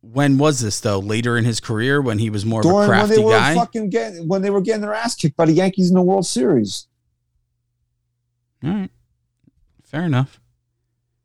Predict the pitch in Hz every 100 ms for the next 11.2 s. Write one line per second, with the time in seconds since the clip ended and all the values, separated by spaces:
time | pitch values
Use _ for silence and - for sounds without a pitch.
0 | _ _ _ _ 123 120 139 127 127 131
1 | 143 160 156 151 160 160 165 - 202 214
2 | - _ _ _ _ _ _ _ _ _
3 | - 156 151 - - _ _ _ - 143
4 | 135 113 117 139 151 113 175 - _ _
5 | _ _ _ _ _ - 220 90 113 123
6 | 123 120 143 165 202 208 117 107 110 110
7 | 113 113 113 - 110 101 104 - 104 -
8 | 98 101 - 120 117 117 110 107 110 113
9 | 113 110 110 - 107 107 104 110 - _
10 | _ _ _ 113 151 131 107 113 135 170
11 | 180